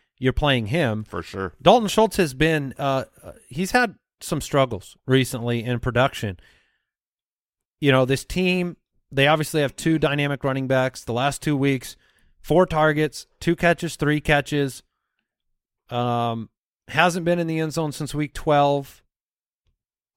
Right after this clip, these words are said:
Speaker 1: He's actually only scored in two games this year.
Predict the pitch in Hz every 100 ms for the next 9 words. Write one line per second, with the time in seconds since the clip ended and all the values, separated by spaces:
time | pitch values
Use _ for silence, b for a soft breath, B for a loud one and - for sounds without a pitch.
0 | _ _ _ - 180 220 226 180 160 135
1 | 170 175 120 - 160 147 147 139 113 107
2 | 104 104 151 104